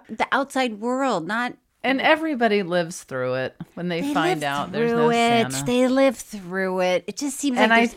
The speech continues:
Speaker 1: better,
Speaker 2: think
Speaker 1: it's gotta be a better way.
Speaker 2: But the fun and the spirit of it all, I think,
Speaker 1: Right.
Speaker 2: outweighs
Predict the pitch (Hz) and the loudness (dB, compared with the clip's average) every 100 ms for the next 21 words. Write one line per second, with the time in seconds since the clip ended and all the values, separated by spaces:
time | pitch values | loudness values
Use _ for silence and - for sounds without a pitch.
0 | - 254 185 - - - - 208 165 143 | 0 0 0 -4 -12 -16 -4 -2 0 -4
1 | 131 139 131 110 123 143 147 156 151 151 | -4 -6 -6 -8 -6 -4 -2 -2 -4 -8
2 | - _ _ _ 208 208 247 247 - _ | -12 _ _ _ -8 4 6 8 4 _
3 | 180 202 220 - - 226 233 220 180 180 | -6 0 0 -2 -2 2 4 4 2 -2
4 | 180 175 _ _ 190 180 175 - - 208 | -6 -8 _ _ -4 -4 -4 -8 -6 0
5 | 202 190 160 165 147 139 135 - 165 165 | 0 0 -2 -2 -2 -2 -2 -2 -2 -2
6 | - 185 175 - - 160 151 156 156 147 | -4 -4 -4 -4 0 2 2 0 0 0
7 | 139 143 151 - | -2 -8 -12 -20